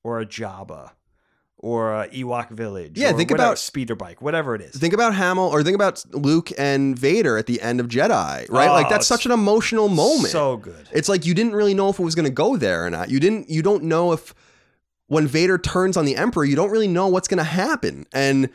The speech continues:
Speaker 2: when he takes his helmet off and he's dying and all that kind of stuff, it's, like, incredibly emotional. And
Speaker 1: He's
Speaker 2: it
Speaker 1: redeemed.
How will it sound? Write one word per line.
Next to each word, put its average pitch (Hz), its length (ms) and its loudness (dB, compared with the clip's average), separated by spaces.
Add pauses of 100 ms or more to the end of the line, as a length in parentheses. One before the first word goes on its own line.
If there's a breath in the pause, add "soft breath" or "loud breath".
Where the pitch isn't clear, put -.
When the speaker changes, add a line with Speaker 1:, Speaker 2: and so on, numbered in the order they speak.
(440 soft breath)
Speaker 2:
when 151 180 0
he 156 60 0
takes 202 260 0
his 170 100 0
helmet 190 380 2
off 104 180 0
and 120 60 -2
he's 107 140 -2
dying 160 420 2
and 113 80 2
all 104 100 0
that 95 140 -2
kind 101 100 -4
of 101 40 -6
stuff, 127 100 -4
it's, 165 80 -4
like, 254 120 -8
incredibly 233 580 0
emotional. 92 640 -4
And 117 320 0 (640 soft breath)
Speaker 1:
He's 165 240 -4
Speaker 2:
it - 20 -8
Speaker 1:
redeemed. 208 580 -6